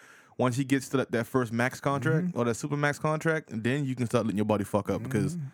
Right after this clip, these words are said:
Speaker 1: at that point, you can't go broke at this point.
Speaker 2: Yep.
Speaker 1: Forty million a year, guar-, all guaranteed. You
Speaker 2: Mm-hmm.
Speaker 1: can't go broke.
Speaker 2: He needs to get, he needs to take about two years and, I mean, still play and stuff, but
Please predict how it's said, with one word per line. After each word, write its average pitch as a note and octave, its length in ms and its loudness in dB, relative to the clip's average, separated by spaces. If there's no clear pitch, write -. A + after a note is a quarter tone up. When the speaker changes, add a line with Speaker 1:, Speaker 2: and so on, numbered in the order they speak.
Speaker 1:
at A2+ 140 2
that - 140 4
point, C3 280 2
you D#3 100 0
can't C3+ 220 2
go A#2+ 100 2
broke C3+ 240 4
at F#2 80 -2
this F#2 120 -4
point. F2 240 -2
Speaker 2:
Yep. - 80 -20
Speaker 1:
Forty C3 240 6
million B2+ 220 4
a - 80 2
year, C#3 180 2
guar-, A#2+ 300 2
all B2 200 6
guaranteed. C3 560 2
You C3 40 -6
Speaker 2:
Mm-hmm. C#3+ 280 -4
Speaker 1:
can't F3 240 0
go C#3+ 100 4
broke. C3+ 280 0
Speaker 2:
He D3+ 100 0
needs D3+ 220 -2
to C#3+ 80 -4
get, C3+ 360 -2
he F#3+ 120 2
needs G3 200 0
to F#3+ 100 -2
take D#3+ 80 0
about D3 280 0
two D#3 140 0
years C#3 440 0
and, A#2+ 340 -6
I C#3 80 0
mean, C#3+ 200 0
still G#3+ 300 0
play E3 240 0
and C#3 80 -2
stuff, B2 280 -2
but A#2 280 0